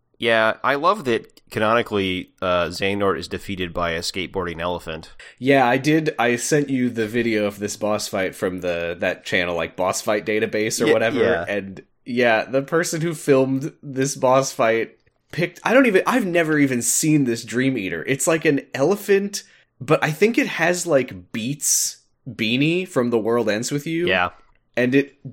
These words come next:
Speaker 2: is, like, doing kickflips while Riku is casting Balloonra. <laughs>
Speaker 1: Yeah, and it's, it gets, like, right up against Riku, right up against Xehanort. And Xehanort doesn't appear to be reacting to any of the attacks, but it's doing something.
Speaker 2: <laughs> One must imagine it's doing something.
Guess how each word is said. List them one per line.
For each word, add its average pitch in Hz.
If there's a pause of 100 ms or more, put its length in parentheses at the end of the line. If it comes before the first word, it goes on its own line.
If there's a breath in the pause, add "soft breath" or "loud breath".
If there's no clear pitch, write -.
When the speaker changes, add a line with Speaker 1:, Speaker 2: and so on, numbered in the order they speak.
(120)
Speaker 2:
is, 147
like, 135
doing 127
kickflips 127
while 110
Riku 107
is 98
casting 101
Balloonra. 110
<laughs> -
Speaker 1:
Yeah, 151
and 135
it's, -
it 127
gets, 156
like, 180
right 117
up 143
against 117
Riku, 117
right 101
up 117
against 104 (220)
Xehanort. 113
And 117
Xehanort 214
doesn't 220
appear 214
to 196
be 180
reacting 113
to 98
any 110
of 95
the 90
attacks, 98
but 107 (240 soft breath)
it's 196
doing 233
something. 82 (360)
Speaker 2:
<laughs> 165
One 180
must 160
imagine 113
it's -
doing 110
something. 92